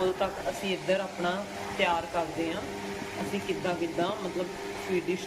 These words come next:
ਤਿਆਰ ਕਰਨੀ ਹੈ। ਉਹਦੇ ਲਈ ਸਾਨੂੰ ਬ੍ਰੈਡਾਂ ਦੀ ਵੀ ਲੋੜ ਪੈਣੀ ਹੈ। ਇਹ ਸਾਡੇ ਬ੍ਰੈਡ ਨੇ, ਇਹ ਬਹੁਤ ਹੀ most important ਚੀਜ਼ ਆ ਇਸ ਸਵੀਟ ਡਿਸ਼ ਲਈ। ਇਹ ਹੈ ਸਾਡੀ ਮਲਾਈ। ਮਲਾਈ ਵਿੱਚ ਅਸੀਂ ਦੋ ਚ-, ਚਮਚ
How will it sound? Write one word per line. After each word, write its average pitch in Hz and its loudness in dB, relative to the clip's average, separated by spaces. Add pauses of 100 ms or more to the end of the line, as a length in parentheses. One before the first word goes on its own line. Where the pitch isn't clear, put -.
ਤਿਆਰ 165 4
ਕਰਨੀ 165 0
ਹੈ। 202 -2
ਉਹਦੇ 175 2
ਲਈ 190 -2
ਸਾਨੂੰ 196 0
ਬ੍ਰੈਡਾਂ 165 2
ਦੀ 170 0
ਵੀ 190 0
ਲੋੜ 175 2 (100)
ਪੈਣੀ 160 0
ਹੈ। 196 -2 (400)
ਇਹ 175 0
ਸਾਡੇ 175 2
ਬ੍ਰੈਡ 165 2 (120)
ਨੇ, 190 0 (520)
ਇਹ 180 4 (180)
ਬਹੁਤ 180 2
ਹੀ 202 2
most 180 0
important 175 2
ਚੀਜ਼ 170 0
ਆ 165 2 (160)
ਇਸ 196 2
ਸਵੀਟ 180 2
ਡਿਸ਼ 160 0
ਲਈ। 151 0 (420)
ਇਹ 233 4
ਹੈ 254 8
ਸਾਡੀ 240 4
ਮਲਾਈ। 196 2 (520)
ਮਲਾਈ 196 4
ਵਿੱਚ 226 -2
ਅਸੀਂ 233 0
ਦੋ 196 2
ਚ-, - -6
ਚਮਚ 208 4